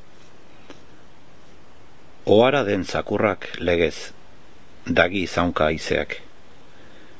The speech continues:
Eta neuk ere abestu nahi diot, Petit Pays, je t'aime beaucoup, tristuraren estia ahoa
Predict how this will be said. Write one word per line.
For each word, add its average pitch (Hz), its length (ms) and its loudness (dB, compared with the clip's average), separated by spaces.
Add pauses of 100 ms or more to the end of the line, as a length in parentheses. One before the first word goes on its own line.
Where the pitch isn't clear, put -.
(640)
Eta 95 240 4
neuk 98 240 6
ere 104 240 6
abestu 101 400 2
nahi 90 160 6
diot, 98 460 2 (500)
Petit - 240 2
Pays, 98 480 4
je 90 80 2
t'aime 101 240 4
beaucoup, 95 400 2 (1040)
tristuraren 98 640 4
estia 104 540 4 (560)
ahoa 92 420 6